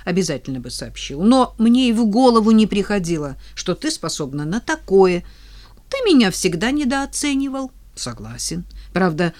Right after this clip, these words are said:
кое-что я начал подозревать, когда заметил, что ты вытащила антенну из своей машины. Но никогда не думал, что ты способна на такое. Многое в твоем поведении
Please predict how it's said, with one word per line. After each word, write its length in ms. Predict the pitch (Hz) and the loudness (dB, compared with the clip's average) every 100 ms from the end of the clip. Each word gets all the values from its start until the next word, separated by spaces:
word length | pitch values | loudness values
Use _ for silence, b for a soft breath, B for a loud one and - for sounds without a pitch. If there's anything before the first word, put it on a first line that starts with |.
| b - | b -2
кое-что 480 | 180 175 160 - 170 | 2 2 0 -2 -2
я 160 | 160 | 0
начал 500 | 165 247 339 - 156 | -2 -2 -4 -6 -8
подозревать, 640 | 147 151 156 156 151 131 - | -6 -4 -4 -4 -4 -6 -4
когда 240 | 180 185 | -2 0
заметил, 420 | 180 190 196 180 | 2 0 0 -4
что 200 | - 185 | -6 -10
ты 180 | 175 175 | -2 -2
вытащила 580 | 175 196 180 - 170 165 | 0 -2 -2 -4 -4 -2
антенну 440 | 165 160 180 175 | -2 0 0 0
из 120 | 165 | 0
своей 220 | - 185 180 | 0 0 0
машины. 600 | 175 - 151 131 123 - B B B | -2 -4 -6 -8 -10 -16 B B B
Но 140 | 202 208 | 2 4
никогда 360 | 202 220 214 | 4 4 6
не 120 | 208 190 | 4 4
думал, 300 | 190 180 170 | 4 2 -4
что 260 | - 180 | -4 -6
ты 240 | - 269 262 | -4 -6 -6
способна 580 | - 160 - 151 147 | -6 -10 -8 -8 -6
на 220 | 160 190 240 | -4 -4 -4
такое. 580 | 156 - 123 123 113 - - - - - - - - - - | -8 -10 -14 -12 -12 -16 -20 -20 -20 -20 -20 -20 -20 -12 4
Многое 520 | 208 220 214 185 180 | 6 8 6 4 2
в 40 | |
твоем 280 | - 175 175 | 2 0 2
поведении 640 | 175 170 170 247 202 156 | 0 -2 -2 -4 -2 -4